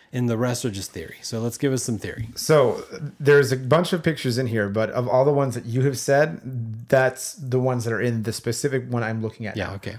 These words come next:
Speaker 2: So they're saying some, some theories to, uh, phase four. We have Black Widow, Eternals,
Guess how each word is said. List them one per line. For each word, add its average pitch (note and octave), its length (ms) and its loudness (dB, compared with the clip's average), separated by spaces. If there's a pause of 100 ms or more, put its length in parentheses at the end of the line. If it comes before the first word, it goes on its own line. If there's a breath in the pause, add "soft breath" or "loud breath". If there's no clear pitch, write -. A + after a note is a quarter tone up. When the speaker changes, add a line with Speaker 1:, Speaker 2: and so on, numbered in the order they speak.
Speaker 2:
So A2 640 2
they're C3+ 280 4
saying E3 420 0
some, C#3 260 -2
some C#3 260 -2
theories D#3 420 0
to, C3+ 400 -2
uh, C#3 120 0
phase C3+ 320 0
four. F2+ 380 -2
We A#2 100 -4
have G#2 320 -2
Black B2 320 0
Widow, B2 340 2 (540 soft breath)
Eternals, B2+ 760 0